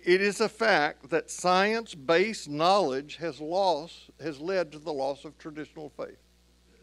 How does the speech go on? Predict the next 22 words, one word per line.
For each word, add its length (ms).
Now, 220
I'll, 380
I'll 100
just 240
remind 300
you 60
again, 240
traditional 480
faith, 400
as 160
I'm 180
defining 480
it, 140
always 500
leads 340
to 120
divisiveness. 920
Who 100
do 80
you 80
belong 380
to? 200